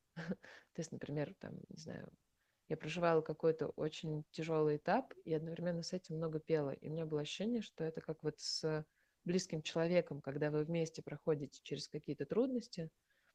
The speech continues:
вы сближаетесь, вы знаете друг о друге больше, вы глубже как-то вот понимаете друг друга. И мне очень нравится это по отношению к профессии, что мы можем вот как-то именно не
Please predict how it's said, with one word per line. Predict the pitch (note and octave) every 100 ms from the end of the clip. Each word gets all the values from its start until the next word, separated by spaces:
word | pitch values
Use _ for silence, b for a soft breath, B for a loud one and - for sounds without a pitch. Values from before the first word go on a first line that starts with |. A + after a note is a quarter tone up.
| _
вы | E3+
сближаетесь, | D#3+ D#3 D#3+ F3 E3 D3+ D3+ -
вы | D3+ C#3+ -
знаете | C#3+ E3+ E3+ E3 D#3+
друг | D#3 D3+
о |
друге | D3 D3+ D3
больше, | C#3 D3+ D3+ - D3
вы | C#3+
глубже | D3+ E3+ D#3+ D3+ C#3+ - _
как-то | - - - D3+
вот | - _ _ _ _ _ -
понимаете | E3 E3 D#3 D3 -
друг | D#3 D3 D3
друга. | D3 C#3 C#3 - _ _ _ _ _ _ _
И | - D#3 E3 D#3+ - -
мне | C#3 E3 F3
очень | F3 E3
нравится | E3 E3+ E3 E3+
это | E3
по | D#3
отношению | D3+ D#3 - D#3+ D3+
к | -
профессии, | D#3+ D#3 D#3 C#3+ - - - _ _ _ _ -
что | - - D3+ C#3+ C#3+ C3+ - _ _ -
мы | D#3+ E3
можем | D#3+ D#3+ D#3 D3+ C#3+ - _ _ _ _ -
вот | D3+ D3+
как-то | - D#3 -
именно | E3 D#3+ D#3 D#3
не | D#3 D#3+ D#3